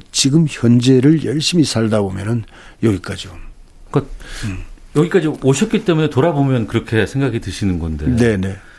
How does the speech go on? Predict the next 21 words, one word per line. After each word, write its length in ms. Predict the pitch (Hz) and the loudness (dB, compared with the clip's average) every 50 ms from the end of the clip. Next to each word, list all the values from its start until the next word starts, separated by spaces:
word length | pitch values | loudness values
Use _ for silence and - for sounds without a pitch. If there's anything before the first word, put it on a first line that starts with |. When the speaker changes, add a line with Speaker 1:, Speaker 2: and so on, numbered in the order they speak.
| - - - 117 | -20 -8 0 0
Speaker 2:
열두 240 | 120 120 123 185 170 | 0 2 2 0 0
살이면 300 | 147 151 147 127 123 120 | 0 -2 -2 -2 -4 -4
초등학교 420 | - 175 196 190 151 - - 151 | -2 -2 -2 -2 -2 -2 -6 -8
사, 240 | - - 107 110 113 | -8 -6 -4 -2 -2
오 100 | 117 123 | 0 -2
학년 300 | 117 117 113 110 104 98 - | -2 -2 -2 -4 -4 -6 -6
때 160 | - 131 127 - - | -8 -8 -8 -8 -8
이때잖아요. 720 | 127 123 - 139 127 - 113 101 95 107 120 117 101 82 73 113 | -8 -4 0 0 2 2 2 0 0 0 -2 -2 -2 -4 -2 0
Speaker 1:
네, 180 | 110 107 95 92 | 2 2 2 0
네. 160 | 90 87 95 95 95 - - - - - - - - - - - - - _ - - | -4 -6 -10 -12 -14 -16 -20 -20 -20 -20 -20 -20 -20 -20 -20 -20 -20 -20 _ -20 -12
Speaker 2:
근데 180 | - - 175 - | -4 -2 -2 0
그때 500 | - 175 151 - 185 170 151 131 117 - - - - - - - _ - - - - - - - | 0 -2 0 2 4 4 4 2 0 -2 -8 -16 -20 -20 -20 -20 _ -20 -20 -20 -20 -20 -20 -16
밖으로 380 | - - 147 - 170 165 151 139 | -10 -10 -6 0 2 2 2 4
나와서 720 | 117 110 107 117 120 110 - 104 98 98 98 92 80 76 - - | 2 2 2 2 0 -2 -2 -2 -4 -2 -2 -4 -6 -8 -8 -6
Speaker 1:
네. 200 | 120 113 98 92 98 101 - - - - - - | -4 -4 -4 -4 -8 -12 -16 -20 -20 -20 -20 -16
Speaker 2:
생활한다는 640 | - - 208 214 208 196 175 151 156 143 127 123 | -8 -2 0 0 2 2 2 2 0 0 0 0
건 180 | 117 120 123 123 | -2 -2 -2 -4
정말 360 | 107 110 120 123 123 120 110 - - - - - - - - - - - - - - - - | -2 -2 0 0 0 0 -2 -6 -12 -20 -18 -16 -14 -14 -14 -16 -18 -20 -20 -20 -20 -14 -8
낯설고 560 | - 98 113 - - - 156 143 143 139 147 | -4 -4 -4 -2 0 0 2 2 2 0 0
무섭기도 680 | 123 113 113 117 - 175 180 - - - 151 - 135 113 | 0 2 2 4 4 4 2 2 0 -4 -2 0 0 0
하고. 580 | 117 123 113 - - 117 110 107 101 95 95 | 0 -2 -2 -2 -2 -2 -2 -2 -4 -6 -8